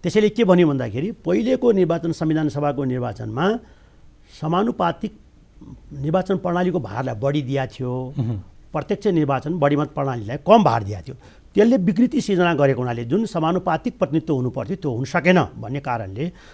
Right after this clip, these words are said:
Speaker 1: दोस्रो चाहिँ निर्वाचन प्रणालीमा, अहिलेको चाहिँ संविधानमा हामीले त्यसलाई केही सुधार
Speaker 2: मह्म।
Speaker 1: गर्न खोज्यौँ।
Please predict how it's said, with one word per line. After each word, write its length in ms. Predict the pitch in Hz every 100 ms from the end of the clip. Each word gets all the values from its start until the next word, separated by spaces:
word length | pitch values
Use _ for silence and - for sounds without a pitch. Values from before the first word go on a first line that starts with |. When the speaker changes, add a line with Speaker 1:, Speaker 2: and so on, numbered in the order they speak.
| -
Speaker 1:
दोस्रो 320 | 117 139 143 226
चाहिँ 200 | 214 180
निर्वाचन 600 | 139 123 139 143 139 131
प्रणालीमा, 500 | 139 120 110 120 170
अहिलेको 280 | 170 202
चाहिँ 120 | 185 185
संविधानमा 440 | 160 139 123 123
हामीले 240 | 95 107
त्यसलाई 340 | 120 - 107 170
केही 140 | 143 123
सुधार 260 | 139 156
Speaker 2:
मह्म। 100 | 151
Speaker 1:
गर्न 80 | 170
खोज्यौँ। 340 | 185 262 196